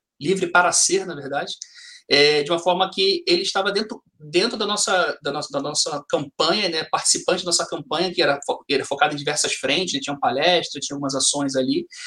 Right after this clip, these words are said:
e ele foi, né, o, o porta-voz do lado de game, né, e a gente conseguiu, através dessa parceria, colocar, né, a nossa campanha, né, muito mais do que o nosso logo, né, botar a campanha livre para ser dentro do jogo, né.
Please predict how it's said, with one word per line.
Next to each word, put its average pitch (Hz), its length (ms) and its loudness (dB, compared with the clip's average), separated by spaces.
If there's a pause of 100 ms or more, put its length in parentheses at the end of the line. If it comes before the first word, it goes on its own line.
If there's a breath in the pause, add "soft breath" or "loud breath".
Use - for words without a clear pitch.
(280 loud breath)
e 175 160 6
ele 202 580 0 (120)
foi, 196 260 0
né, 208 120 -6
o, 214 60 -2
o 214 200 -4
porta-voz 196 500 2
do 196 80 -4
lado 190 160 0
de 226 80 -4
game, 175 360 -2
né, 139 180 -6 (260 loud breath)
e 170 60 4
a - 20 6
gente 196 200 2
conseguiu, 214 360 2
através 214 260 0
dessa 208 180 0
parceria, 190 680 2
colocar, 190 480 4
né, 190 100 0
a 160 140 2
nossa 175 260 2
campanha, 180 520 0
né, 160 280 -2
muito 190 280 -2
mais 196 160 2
do 196 40 -4
que 190 60 0
o 190 40 2
nosso 175 220 2
logo, 165 300 0
né, 139 180 -6 (300)
botar 143 280 -2
a - 40 -10
campanha 151 260 -2
livre 185 240 0
para 175 200 4
ser 208 340 2
dentro 208 240 0
do 226 100 -4
jogo, 170 320 0
né. 143 80 -6